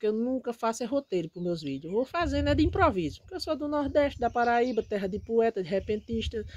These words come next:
de embolador, de cordelista, então meu negócio é assim, é no, no repente. Mas a crítica positiva, a crítica com intenção de melhorar,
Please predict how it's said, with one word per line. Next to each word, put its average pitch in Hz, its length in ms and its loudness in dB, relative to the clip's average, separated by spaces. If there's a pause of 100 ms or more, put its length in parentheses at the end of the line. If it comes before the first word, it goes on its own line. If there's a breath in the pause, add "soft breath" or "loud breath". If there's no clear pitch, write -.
(260 loud breath)
de 196 80 -2
embolador, 202 680 6
de 196 120 -2
cordelista, 233 640 0
então 294 180 -4
meu 294 160 -2
negócio 277 380 0
é - 20 -2
assim, 202 340 -8 (120)
é 190 100 -2
no, 226 220 0
no 240 80 0
repente. 214 440 -4 (760 soft breath)
Mas 381 180 8
a 339 160 8
crítica 294 400 4
positiva, 220 680 0
a 196 80 -2 (180)
crítica 208 340 -4
com 202 140 -4
intenção 190 380 -2
de 185 80 4
melhorar, 180 680 2